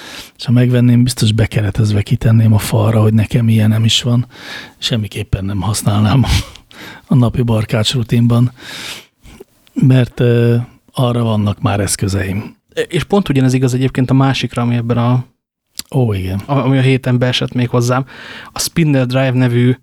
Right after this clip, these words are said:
Speaker 2: hüvelykújjal finoman pöcögtethető precíziós csavarhúzó.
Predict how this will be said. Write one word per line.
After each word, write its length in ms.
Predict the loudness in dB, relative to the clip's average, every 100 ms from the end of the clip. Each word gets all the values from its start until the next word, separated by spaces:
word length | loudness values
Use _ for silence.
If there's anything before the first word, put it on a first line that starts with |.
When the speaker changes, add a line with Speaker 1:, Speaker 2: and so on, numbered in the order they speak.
| _
Speaker 2:
hüvelykújjal 720 | -4 0 2 0 2 2 2
finoman 440 | 0 0 2 2 2
pöcögtethető 1040 | 0 -2 -4 -2 -4 -2 -2 0 2 0 -2 -10 -6
precíziós 640 | -2 -2 -2 -2 0 0
csavarhúzó. 840 | 0 -2 -2 -2 -2 0 2 0